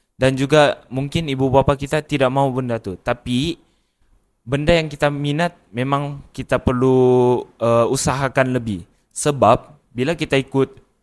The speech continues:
apa yang orang lain mahu ataupun bukan kemahuan kita,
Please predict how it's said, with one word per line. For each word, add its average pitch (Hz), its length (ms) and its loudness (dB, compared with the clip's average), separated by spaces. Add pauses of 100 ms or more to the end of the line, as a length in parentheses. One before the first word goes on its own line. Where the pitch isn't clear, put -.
(200)
apa - 400 0
yang 139 240 -2 (160)
orang 147 320 2
lain 135 160 0
mahu 123 260 0
ataupun 123 680 -6
bukan 143 320 -2
kemahuan 123 480 -2
kita, 117 400 -2